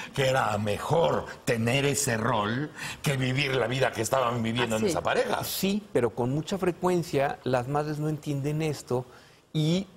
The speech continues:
Speaker 3: eh, esto genera mucho sufrimiento porque dicen, "Tengo el peor de los roles". El peor de los roles del padre es, está muy contento porque los ve cada quince días, porque se la pasan muy bien, eh, como si fuera una vacación,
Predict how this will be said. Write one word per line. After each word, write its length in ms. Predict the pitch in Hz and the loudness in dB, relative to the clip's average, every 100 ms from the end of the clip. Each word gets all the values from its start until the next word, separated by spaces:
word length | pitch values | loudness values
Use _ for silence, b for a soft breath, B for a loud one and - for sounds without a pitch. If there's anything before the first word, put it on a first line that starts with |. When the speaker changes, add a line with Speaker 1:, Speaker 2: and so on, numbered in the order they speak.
| - | -2
Speaker 3:
eh, 300 | 135 131 127 - 143 - - | 0 2 0 -4 -12 -12 -4
esto 220 | 180 180 | -2 -2
genera 320 | - 196 180 | 0 4 4
mucho 320 | 170 170 170 165 | 4 0 -2 -4
sufrimiento 580 | 147 147 151 165 156 | -4 0 2 0 0
porque 240 | 131 127 151 | -4 -4 -4
dicen, 200 | 143 151 | -4 -2
"Tengo 320 | 196 202 208 | 0 2 2
el 60 | 170 | 2
peor 260 | 190 220 | 4 4
de 80 | 208 | 4
los 200 | 139 120 | 2 0
roles". 480 | 123 110 104 - - B B B B B | 0 0 -2 -10 -16 B B B B B
El 140 | 131 | 2
peor 200 | 170 170 | 4 4
de 80 | 196 | 6
los 180 | 180 147 | 4 4
roles 220 | 160 156 | 4 4
del 140 | 139 | 0
padre 440 | 135 160 170 180 165 | 2 2 4 2 2
es, 160 | 165 - | 0 -6
está 320 | 110 - 127 | -8 0 0
muy 240 | 127 120 120 | 2 2 2
contento 480 | 139 135 165 151 139 | 0 0 0 2 0
porque 260 | 113 - | -2 -2
los 180 | 107 107 | 0 2
ve 120 | 135 | 2
cada 300 | 131 131 127 | 2 2 0
quince 360 | 127 143 127 151 | 0 -4 0 0
días, 280 | 156 160 139 | 2 2 0
porque 200 | 107 - | -4 -4
se 120 | - | -2
la 100 | 104 107 | -2 0
pasan 320 | 127 135 131 | 0 2 0
muy 220 | 135 143 | 2 0
bien, 340 | 143 156 160 156 B B B B | 2 2 0 -4 B B B B
eh, 320 | 113 104 101 | 0 2 0
como 240 | - 127 120 | 0 0 0
si 120 | 135 | 0
fuera 260 | 135 143 143 | 2 4 4
una 220 | 143 143 | 2 2
vacación, 680 | 147 165 160 - 160 139 | 0 0 -2 2 2 2